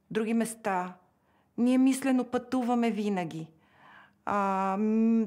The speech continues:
търсим и откриваме нови хора,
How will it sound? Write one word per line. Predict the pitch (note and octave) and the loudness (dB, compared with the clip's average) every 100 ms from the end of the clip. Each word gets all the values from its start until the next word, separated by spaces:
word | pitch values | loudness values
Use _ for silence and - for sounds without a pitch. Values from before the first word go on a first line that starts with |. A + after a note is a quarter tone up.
| A3 | -2
търсим | C4+ C#4 - A#3+ G#3+ F#3 - _ - - - | -2 -2 -2 -2 -2 -4 -10 _ -20 -20 -8
и | G#3+ | -6
откриваме | A3 - B3 A#3 A3+ F#3+ F3 E3+ _ _ _ _ - | -6 -6 -4 -2 -2 -2 -6 -10 _ _ _ _ -2
нови | A#3 A#3 A3 | 0 0 -2
хора, | - G3+ F3 - | -2 0 2 -2